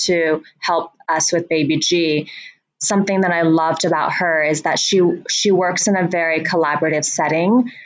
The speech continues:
um, with other, uh, fertility specialists, very, uh, advanced, prominent fertility specialists. So they,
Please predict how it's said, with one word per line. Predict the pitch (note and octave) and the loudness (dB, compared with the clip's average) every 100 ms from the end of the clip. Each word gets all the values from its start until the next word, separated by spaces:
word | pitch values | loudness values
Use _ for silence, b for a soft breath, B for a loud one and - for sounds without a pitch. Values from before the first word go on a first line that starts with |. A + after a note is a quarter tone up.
| B | B
um, | E3+ E3 D#3 | -4 0 0
with | D#3+ D#3 - | 0 -2 -2
other, | F3+ E3+ E3 D#3 D3+ D#3+ D#3+ - _ | 0 0 2 2 0 0 -2 -8 _
uh, | F3+ D3+ - - | -4 -2 0 -2
fertility | - F#3 - E3+ D#3 | -4 -4 0 0 0
specialists, | D3 - D#3 - A#2 D3 - - - | -2 -2 -2 -2 -2 -2 -4 -8 -6
very, | F3+ G3 G3 F#3+ | -2 0 0 0
uh, | F3 D#3+ D3 A2+ - | 0 0 0 -2 0
advanced, | G3 F3 E3+ D#3 D#3+ - - | -2 -2 -2 -2 -2 -4 -8
prominent | - D#3+ D#3 D3 - | -4 -2 0 -2 -2
fertility | - E3+ D#3 D#3 | -4 0 0 0
specialists. | D3+ D#3+ - C3+ - | -2 -2 -2 -2 0
So | F#3+ | 0
they, | G3 G#3 A#3+ A#3+ | 0 2 0 -2